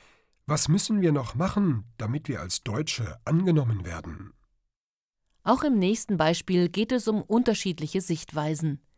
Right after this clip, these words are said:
Speaker 2: Es geht dabei um Homosexualität. Homosexualität bedeutet, Frauen lieben Frauen oder Männer lieben Männer. Wenn Frauen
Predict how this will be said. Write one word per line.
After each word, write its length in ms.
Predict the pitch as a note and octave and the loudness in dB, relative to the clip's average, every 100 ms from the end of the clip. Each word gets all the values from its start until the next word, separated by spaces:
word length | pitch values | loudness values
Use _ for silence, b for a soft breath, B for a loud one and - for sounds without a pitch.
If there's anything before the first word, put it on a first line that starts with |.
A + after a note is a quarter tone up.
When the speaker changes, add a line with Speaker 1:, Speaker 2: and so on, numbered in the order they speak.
| b b b b | b b b b
Speaker 2:
Es 160 | E3+ - | -6 2
geht 180 | G3 | 4
dabei 400 | G#3 F3 E3+ F3+ | 4 4 4 2
um 300 | - F#3+ F#3 | 2 2 2
Homosexualität. 1160 | G3 A3+ A3 F3 E3+ E3+ D#3 E3 F3 D3+ A#2 - _ _ _ _ _ _ _ _ _ b b b b b b _ - | 0 0 0 -2 -4 -2 -2 -2 -4 -8 -8 -14 _ _ _ _ _ _ _ _ _ b b b b b b _ 2
Homosexualität 960 | C#4+ C#4+ A3+ - G#3 F3 E3 E3 - | 6 6 4 4 2 2 2 -2 -2
bedeutet, 640 | E3+ D3 D3 D#3 E3+ - _ _ _ | -4 -2 -2 -2 -4 -6 _ _ _
Frauen 600 | - D3+ D3 F#3 C4+ D4 | -4 2 2 2 -2 -2
lieben 320 | F#3 C#3+ C#3 | -4 -4 -4
Frauen 540 | - D3+ C#3 D#3 A#3+ F4+ _ _ _ _ - | -6 -4 -2 0 -4 -6 _ _ _ _ 0
oder 280 | A#3 C#4 | 4 6
Männer 360 | C4+ E3 D#3+ E3 | 6 4 4 2
lieben 300 | E3+ F#3+ A3 | 0 0 0
Männer. 400 | A#3 F3+ C3 C#3 _ _ _ _ _ _ _ b b b b | 2 0 -2 -8 _ _ _ _ _ _ _ b b b b
Wenn 300 | E3 F3 E3+ | 2 4 4
Frauen 580 | D#3 F#3+ A#3+ B3 A#3 A3 | 0 2 2 4 2 -2